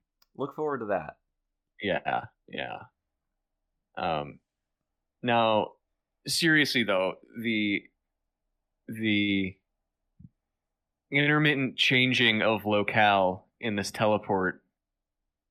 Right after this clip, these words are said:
Speaker 2: window thing,
Speaker 1: Hmm.
Speaker 2: um, it's really stupid.
Speaker 1: It is. It, you can explain it away by, uh, the fact that Data did not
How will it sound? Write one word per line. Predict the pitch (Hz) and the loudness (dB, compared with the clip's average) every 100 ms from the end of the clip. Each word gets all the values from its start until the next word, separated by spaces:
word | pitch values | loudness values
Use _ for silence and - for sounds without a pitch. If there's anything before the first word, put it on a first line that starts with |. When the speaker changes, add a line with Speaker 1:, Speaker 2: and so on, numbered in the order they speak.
| _ _ _ _ - 104 | _ _ _ _ -16 -6
Speaker 2:
window | 101 101 101 92 90 | -2 -2 0 0 0
thing, | - 107 90 82 87 - _ _ | -4 0 0 -2 -8 -16 _ _
Speaker 1:
Hmm. | 107 101 98 _ _ _ _ _ _ _ _ - 98 | -10 -10 -12 _ _ _ _ _ _ _ _ -6 0
Speaker 2:
um, | 95 92 87 87 - _ _ - | 2 2 -2 -6 -12 _ _ -6
it's | 123 | -4
really | 160 160 | 0 0
stupid. | - 139 143 - - 76 113 _ _ | 0 -2 -2 -4 -8 -10 -14 _ _
Speaker 1:
It | 139 139 | -4 0
is. | 160 156 - | 0 0 -2
It, | 135 143 | 0 0
you | 151 | -2
can | 147 | -6
explain | 135 - 131 127 | -10 -8 -6 -6
it | 120 | -4
away | 107 107 104 | -2 0 0
by, | 98 92 90 87 - _ _ _ _ _ 90 | 2 2 0 -4 -14 _ _ _ _ _ -8
uh, | 90 | -8
the | 90 | -2
fact | 95 92 - | 0 0 -2
that | 87 | -14
Data | 95 90 90 85 - - - - 78 101 | -12 -8 -8 -10 -18 -20 -20 -20 -16 -8
did | 104 | -4
not | 98 92 - | 0 -2 -2